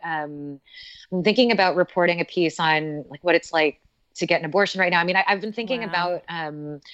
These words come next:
Speaker 1: because there will be, there will be women that have to have children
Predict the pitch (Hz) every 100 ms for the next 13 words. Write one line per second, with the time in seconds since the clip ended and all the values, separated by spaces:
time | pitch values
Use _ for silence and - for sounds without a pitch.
0 | - - - - - _ - 208 220 214
1 | 220 208 202 196 240 262 220 185 160 _
2 | _ - 190 185 175 190 208 208 185 190
3 | 165 180 185 170 - - 170 - 160 156
4 | - 170 160 156 147 139 139